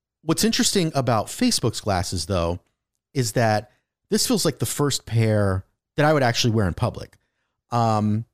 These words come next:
as you all know, with Google Glass, it looked super futuristic, but at the same time, when you wore them, you looked a little silly. Like, I, I wouldn't wanna go to Starbucks wearing a Google Glass because,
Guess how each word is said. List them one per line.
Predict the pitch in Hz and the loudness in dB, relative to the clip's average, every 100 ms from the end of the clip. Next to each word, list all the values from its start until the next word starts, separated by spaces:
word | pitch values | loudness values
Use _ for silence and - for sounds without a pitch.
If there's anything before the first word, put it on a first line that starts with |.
| _ _ _ | _ _ _
as | 160 139 | -2 2
you | 170 | 2
all | 156 | 2
know, | 143 | 2
with | 123 | 0
Google | - 240 170 | 0 0 2
Glass, | 117 107 104 98 - | 2 2 2 -2 -4
it | 151 | 0
looked | 127 120 | 0 0
super | - 185 - | 0 0 0
futuristic, | 127 143 - 123 139 - - 98 - | -2 -2 0 0 0 0 -2 -4 -2
but | 113 | -2
at | 104 | -2
the | |
same | 101 131 110 | -4 -2 -2
time, | - 202 185 | 0 0 2
when | 127 110 | 2 2
you | 104 | 2
wore | 131 170 | 2 2
them, | 107 90 90 _ _ _ _ | 0 -2 -4 _ _ _ _
you | 151 | -2
looked | 175 190 | 0 0
a | |
little | 156 113 | 0 0
silly. | - 240 175 85 82 | 0 0 0 -2 -2
Like, | 120 - | -2 0
I, | 156 - - - _ _ - | -2 -4 -12 -20 _ _ -4
I | |
wouldn't | 185 240 202 | 0 2 0
wanna | 175 | 0
go | 151 | 0
to | |
Starbucks | 127 - 143 143 117 98 - - - - _ | 0 0 0 0 0 -2 -4 -8 -10 -12 _
wearing | 131 120 | -2 0
a | 110 | 2
Google | 127 139 107 | 0 0 -2
Glass | 92 78 80 82 - - _ _ _ | 0 0 -2 -4 -10 -14 _ _ _
because, | - - 135 123 | -6 -4 -2 -4